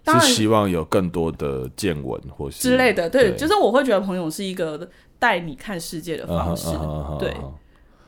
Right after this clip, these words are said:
Speaker 1: 就是我的状态会比较像这样子。
Speaker 2: 我是自己，我自己是觉得我的工作好像还蛮需要的。你，
Speaker 1: 哦。
Speaker 2: 你，我们的工作应该都是蛮需要的吧？
Speaker 1: 对，对。
Speaker 2: 对啊，但是，呃，我以前，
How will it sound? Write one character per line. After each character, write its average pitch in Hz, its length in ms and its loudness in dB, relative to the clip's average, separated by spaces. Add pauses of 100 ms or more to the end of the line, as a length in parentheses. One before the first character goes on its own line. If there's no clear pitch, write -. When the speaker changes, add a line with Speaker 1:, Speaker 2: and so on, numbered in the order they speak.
Speaker 1:
就 220 140 -6
是 226 100 -4
我 202 140 -2
的 85 220 -6
状 226 280 -2
态 196 160 -6
会 165 60 -6
比 165 80 -12
较 - 100 -12
像 - 260 -14
这 - 120 -16
样 - 160 -16
子。 - 280 -20 (280)
Speaker 2:
我 92 180 0
是 135 180 -2
自 127 160 -4
己， 85 300 -6
我 92 180 -6
自 - 140 -4
己 113 140 2
是 117 160 -4
觉 87 200 -4
得 78 160 -6
我 98 200 0
的 113 80 2
工 131 160 2
作 143 100 2
好 87 140 -2
像 104 120 -4
还 85 160 -2
蛮 76 160 -10
需 78 240 -14
要 76 200 -6
的。 - 80 -20 (100)
你， 85 180 -8
Speaker 1:
哦。 - 360 -6
Speaker 2:
你， 127 80 0
我 135 80 4
们 131 80 -4
的 147 60 4
工 156 120 4
作 160 140 4
应 147 60 2
该 143 100 4
都 139 80 6
是 139 100 0
蛮 196 180 2
需 98 180 -4
要 90 140 0
的 73 60 -8
吧？ 60 80 -10
Speaker 1:
对， 185 120 -6
对。 - 180 -6
Speaker 2:
对 80 60 -4
啊， 67 260 -8
但 135 160 4
是， 131 200 2 (540)
呃， 85 680 -2
我 95 220 2
以 127 140 2
前， 80 280 -6